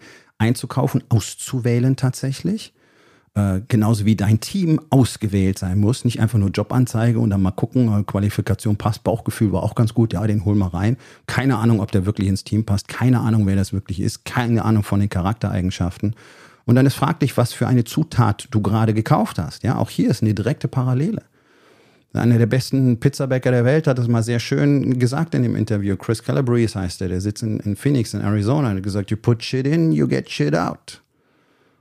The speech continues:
Ja, ganz genau so. Und genauso ist es in Unternehmen. Und wenn ihr euch alle Leute an Bord holt, bloß weil die irgendwie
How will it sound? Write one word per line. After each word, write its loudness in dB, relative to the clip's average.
Ja, -4
ganz 0
genau 0
so. 0
Und -2
genauso 0
ist -2
es -6
in -2
Unternehmen. 2
Und 0
wenn 0
ihr 0
euch 0
alle 0
Leute 2
an 2
Bord 0
holt, 2
bloß 2
weil 0
die 0
irgendwie 0